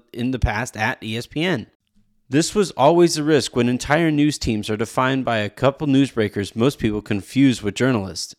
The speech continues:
Schefter and Wojnarowski have accumulated so much power,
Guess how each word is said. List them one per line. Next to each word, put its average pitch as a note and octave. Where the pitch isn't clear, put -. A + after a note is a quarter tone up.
Schefter D3+
and D3
Wojnarowski B2+
have G2
accumulated A#2
so C#3
much D#3
power, C3+